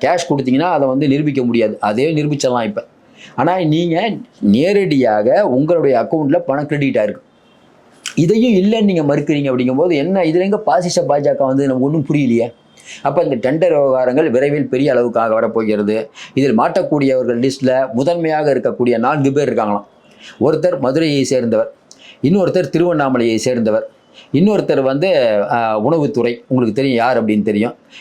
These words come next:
இன்னொரு யாருமே எதிர்பார்க்காத வகையில் ஆன்மீகமா மா-, நம்ம மருத்துவமா ரெண்டு மாட்ட போகுதுங்கிற மாதிரி சொல்றாங்க. அதனால நீங்களே சொல்லுங்களேன், லிஸ்ட் உங்களுக்கு தெரியும். இன்னைக்கு இருக்கக்கூடியவங்கள மக்களே சாதாரணமா சொல்றாங்க. நாங்க அது உங்க தொகுதியில பார்த்திருப்பீங்க,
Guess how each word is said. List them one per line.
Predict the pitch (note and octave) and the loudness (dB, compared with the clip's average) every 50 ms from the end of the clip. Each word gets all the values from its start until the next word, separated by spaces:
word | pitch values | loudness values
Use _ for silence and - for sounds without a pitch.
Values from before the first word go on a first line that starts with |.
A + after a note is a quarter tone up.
| - | -4
இன்னொரு | - A#2 C3 E3 F#3+ G3+ G3 F3+ E3+ | -2 0 2 2 2 2 2 0 2
யாருமே | A#2+ G#2 G#2+ C3+ D3+ D3+ D#3+ F#3 F3+ D3 | 2 2 2 2 2 2 0 0 0 0
எதிர்பார்க்காத | C#3 F3 F#3 F3+ - D#3 D3 C#3 - - B2+ B2 A#2 A#2 | 0 0 0 0 0 0 0 0 0 0 0 0 2 0
வகையில் | A#2 A#2 A#2+ B2+ D#3 G3 G3+ | 0 0 0 0 0 0 0
ஆன்மீகமா | - - A2 D3+ F#3+ G3+ F#3+ F#3+ E3 D3+ D3+ D3+ E3+ G#3+ - C3 | 0 -2 0 2 2 2 2 2 2 0 0 0 0 -2 0 0
மா-, | A#2+ A#2+ C3 C3+ B2+ B2 A#2+ A#2 A#2 A#2 | 0 0 2 2 2 0 0 0 -2 -2
நம்ம | A#2 B2 A#2+ A#2 A2+ A2 G#2+ G#2+ G#2+ B2+ | -2 -2 0 0 0 0 0 2 2 2
மருத்துவமா | D3+ D#3+ - E3 D3+ C3 A#2+ A2+ G#2+ C3+ | 0 0 0 -2 -2 0 0 0 0 0
ரெண்டு | C#3 B2 D3+ F#3+ F3+ G#3 F3 C#3 C3 | 0 0 0 2 2 0 0 0 -2
மாட்ட | C3+ | -2
போகுதுங்கிற | C#3 B2+ A2+ A#2+ A#2 A#2 A2+ G#2 G#2 | -2 -2 0 0 -2 0 -2 -2 -2
மாதிரி | A2 B2 B2+ B2 - | -2 -2 -2 -2 -2
சொல்றாங்க. | A2+ G2+ A2 G#2 G2+ G#2 - _ _ - - - - - - - - | -2 -2 -2 -4 -4 -8 -12 _ _ -20 -20 -20 -20 -20 -20 -10 -6
அதனால | - A#2 C3 C#3+ D3 C3+ C3+ D3 D3+ C3 G#2+ A2+ | -2 -2 0 0 0 0 0 0 0 0 0 0
நீங்களே | D#3 F#3 F3+ F3+ F#3 | 0 0 2 0 0
சொல்லுங்களேன், | E3 E3 D3+ D3 D3 D3 C#3+ C3+ | 0 0 0 0 0 0 0 0
லிஸ்ட் | C#3 C#3 - - | -2 -2 -2 -2
உங்களுக்கு | E3+ D3 C#3 C#3 B2 A#2+ | 0 0 0 0 0 0
தெரியும். | A2 C#3+ C3 C3 C3 C#3 | 0 0 0 0 0 0
இன்னைக்கு | C#3 C#3 B2 A#2+ C3+ | 0 0 0 0 0
இருக்கக்கூடியவங்கள | D3 F3 E3+ D3 D3+ C#3 C#3 C3 C3 C3 C3 C#3 D#3 D#3+ C#3 C3+ C#3+ D3 B2 - | 0 0 0 0 0 0 0 0 0 -2 0 0 2 2 2 2 2 0 -2 -2
மக்களே | G#2 - G#2+ A2+ - - E3 F3+ F3 - | -2 -2 -2 -2 0 0 0 0 2 0
சாதாரணமா | D3 D3 D3+ D#3 D#3 D#3 D#3 C#3+ | 0 0 0 0 -2 -2 -2 -2
சொல்றாங்க. | D3+ C#3+ C3+ B2+ A2+ G#2 G2 | -2 -2 0 -2 -2 -2 -4
நாங்க | G#2 G#2+ G#2 A2 B2+ C#3+ D3+ D3+ | -4 -4 -2 -2 0 0 -2 -2
அது | D3 C#3+ C#3 C3 B2+ | -2 0 0 0 0
உங்க | B2+ A#2 G#2+ D3 | 0 0 0 0
தொகுதியில | F#3+ G#3 G3+ F3 - | 2 2 2 2 2
பார்த்திருப்பீங்க, | D#3+ E3 D3+ E3+ D3+ C#3 C#3+ B2 G#2+ F#2+ - | 0 -2 -2 -2 -4 -2 -2 -2 -4 -4 -6